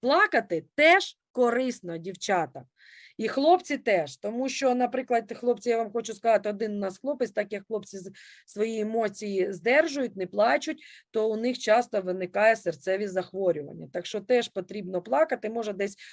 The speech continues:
в кутку, сва-, е, щоб вас ніхто не бачив, але плакати потрібно, бо це теж вихід емоцій. Слідуще, діти, підсумок. Кожен повибр-, повинен вибрати з вас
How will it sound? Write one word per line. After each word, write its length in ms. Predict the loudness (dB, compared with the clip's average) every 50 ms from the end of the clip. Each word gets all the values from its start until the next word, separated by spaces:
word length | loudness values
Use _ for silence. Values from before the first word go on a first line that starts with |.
| -20 _
в 80 | _ _
кутку, 380 | -4 -4 -4 0 2 4 4 4
сва-, 560 | 2 0 0 0 2 2 4 4 4 2 0
е, 40 | -2
щоб 220 | -4 -8 -8 -2
вас 220 | 0 2 2 2 -2
ніхто 260 | -10 -8 -6 -6 -6
не 100 | -6 -4
бачив, 440 | 0 2 2 2 2 0 -4 -8 -4
але 300 | -2 0 0 0 0 -2
плакати 560 | 0 0 2 2 2 0 -2 -6 -8 -8 -8
потрібно, 560 | -8 -8 -8 -8 -8 -10 -10 -8 -6 -6 -6 -8 -10 -16 -20 -20 _
бо 140 | -4 -4 -2
це 180 | -2 -2 -4 -2
теж 380 | 0 0 0 0 0 -4 -8 -12
вихід 500 | -8 -6 -6 -6 -6 -6 -10 -10 -10 _ -10
емоцій. 520 | -8 -6 -6 -6 -8 -10 -12 -12 -14 -14 -16 -20 -20 -20 _
Слідуще, 580 | -14 -10 -6 -4 -4 -2 -2 -2 -2 -2 -4 -4
діти, 340 | -6 -6 -8 -6 -4 -6 -6
підсумок. 680 | -4 -4 -6 -6 -4 -6 -6 -6 -6 -8 -10 -12 -16 _ _ _ _ 0
Кожен 300 | 2 2 4 4 2 2
повибр-, 600 | 4 2 4 4 4 4 4 2 0 0 0 2
повинен 480 | 0 0 2 2 0 0 0 -2 -4
вибрати 480 | -4 -4 -2 -2 0 -2 -2 -2 -4 -6
з 100 | -6 -4
вас 340 | -2 0 2 2 0 -2